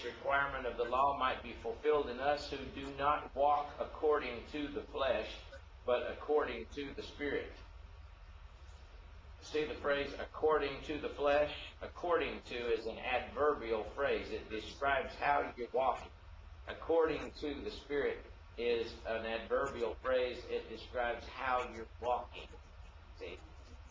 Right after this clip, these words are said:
The manner of your walking. So anytime you see "according to" in the Bible, you look for a verb that that phrase modifies. It tells you how that verb is being,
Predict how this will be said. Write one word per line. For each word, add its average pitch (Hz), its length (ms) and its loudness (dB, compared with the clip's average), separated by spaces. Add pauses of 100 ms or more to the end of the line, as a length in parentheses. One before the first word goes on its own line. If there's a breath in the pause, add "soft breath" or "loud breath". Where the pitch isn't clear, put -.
(140)
The 113 60 -6
manner 123 480 0
of 107 80 -2 (140)
your 101 100 -8
walking. 95 500 -2 (1200)
So 123 80 2
anytime 160 560 0
you 147 120 -6
see 147 260 -6
"according 127 800 0 (180)
to" 101 160 -8 (1500)
in 120 160 -8
the 107 60 -4
Bible, 95 480 0 (720)
you 127 160 -6
look 151 340 2
for 127 160 4
a - 140 0
verb 120 500 2 (420)
that 104 220 -10
that 123 280 0
phrase 123 340 0 (100)
modifies. 113 540 -2 (180)
It - 140 -16
tells 135 260 0 (160)
you - 100 -10
how 139 340 2 (440)
that 117 300 0
verb 117 340 2
is 98 60 -10 (100)
being, 113 300 -8